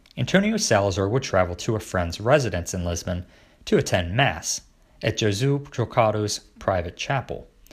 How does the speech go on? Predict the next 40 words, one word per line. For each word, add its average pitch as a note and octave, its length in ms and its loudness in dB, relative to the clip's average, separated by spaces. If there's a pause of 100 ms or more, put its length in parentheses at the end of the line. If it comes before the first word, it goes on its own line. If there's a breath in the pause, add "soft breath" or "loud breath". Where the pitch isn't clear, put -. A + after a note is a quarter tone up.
(920 soft breath)
Well, C3 440 2
an A#2 140 0
anarchist C3 600 2
cell B2 220 4
knew D3 240 4
this F#2+ 240 -6
routine, E2+ 500 -6 (280)
and F3 120 2
they F3+ 140 2
originally A2 420 0
planned F#2 380 -2
to G#2 100 -4
acquire F#2 420 0
a E2+ 60 -4
vehicle G#2+ 400 0
and F2 100 -4
machine C#3 420 0
guns, E2+ 360 -4 (480 loud breath)
with D#3 180 2
the D#3 140 4
idea G#2 400 2
being F#2 320 -2
they F#2+ 100 0
would F#2+ 240 -2
ambush C3 440 0
Salazar's F2+ 600 0
car F#2+ 480 0 (120)
as C3 120 0
it C#3 80 0
approached F#2+ 380 -2
the E2+ 80 -4
house. - 540 -2 (800 soft breath)
This C#3 140 2
original A#2+ 460 4
plan F2 500 -2
is - 100 -4
similar D#3 380 2
to - 120 -8
the G2 80 -4
plan G2 540 0